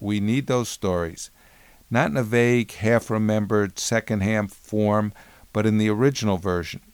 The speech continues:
with all the plot twists, nuances, and personal storytelling quirks.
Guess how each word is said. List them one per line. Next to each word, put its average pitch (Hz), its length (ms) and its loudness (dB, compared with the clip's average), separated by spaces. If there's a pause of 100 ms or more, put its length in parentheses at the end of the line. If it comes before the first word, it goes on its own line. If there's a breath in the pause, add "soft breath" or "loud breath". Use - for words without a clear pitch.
(140)
with 104 180 -2
all 107 160 4
the 95 100 -2
plot 127 380 0
twists, - 540 -4 (280 soft breath)
nuances, 113 720 2
and 98 220 -6
personal 117 500 -2
storytelling 98 1040 -2
quirks. - 640 -8